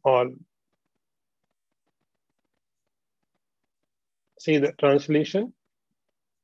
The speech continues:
Reflections should be considered as a hundred times superior to hearing, and meditation is hundred thousand times superior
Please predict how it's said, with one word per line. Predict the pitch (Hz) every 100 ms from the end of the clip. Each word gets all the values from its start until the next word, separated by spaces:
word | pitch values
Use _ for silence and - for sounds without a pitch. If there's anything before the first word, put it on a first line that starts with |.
| _ _ _ _
Reflections | 160 170 202 226 226 247 254
should | - 208
be | 180 180
considered | - 214 190 208 175 180 175 180 -
as | 151
a | 143
hundred | 127 156 175 190 -
times | 156 147 151
superior | 151 151 151 139 139 - _ _ _ _ _
to | 143
hearing, | 123 143 135 165 233 _ _ _ _ _ _ _ _ - -
and | 180 165
meditation | 160 165 156 208 214 262 226
is | 180 135
hundred | 165 165 180 139 _ _ _ _ -
thousand | 190 214 190 180 185
times | 160 156 151
superior | - 165 170 160 151